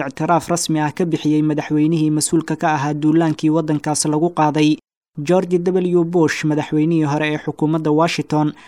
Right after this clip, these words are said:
ayaa si lama filaan ah uga yaabsaday malaayiin qof oo Amerikaan ah, kadib markii uu goob fagaara ah ka sheegay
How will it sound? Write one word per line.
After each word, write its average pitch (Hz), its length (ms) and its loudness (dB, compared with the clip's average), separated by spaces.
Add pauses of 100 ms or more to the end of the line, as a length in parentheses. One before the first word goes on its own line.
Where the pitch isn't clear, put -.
(120)
ayaa 170 220 2
si 185 160 -4
lama 170 200 0
filaan 180 380 0
ah 160 80 4
uga 170 160 0
yaabsaday 156 520 2
malaayiin 156 440 2
qof 165 220 -4
oo 151 100 2
Amerikaan 151 640 0
ah, 147 160 2 (320)
kadib 165 240 4
markii 180 320 -2
uu 170 140 2
goob 175 200 0
fagaara 170 520 0
ah 165 40 -6
ka - 120 -6
sheegay 151 480 0